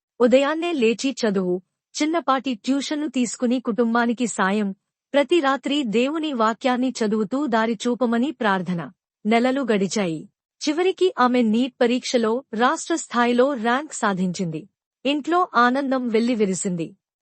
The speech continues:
రమ్య నిశ్చయంగా చెప్పింది, "నాకు దారి చూపింది నా శ్రమ కాదు, దేవుని వాక్యమే."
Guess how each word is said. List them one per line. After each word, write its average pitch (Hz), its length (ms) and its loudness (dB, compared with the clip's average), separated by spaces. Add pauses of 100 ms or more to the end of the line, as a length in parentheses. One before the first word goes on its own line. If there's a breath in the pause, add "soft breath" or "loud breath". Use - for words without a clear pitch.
(120)
రమ్య 311 300 2
నిశ్చయంగా 311 600 -2
చెప్పింది, 202 580 -2 (360)
"నాకు 247 300 2
దారి 214 280 2 (140)
చూపింది 240 360 2
నా 208 160 0
శ్రమ 214 320 -2
కాదు, 185 440 -2 (300)
దేవుని 330 460 0
వాక్యమే." 196 600 -2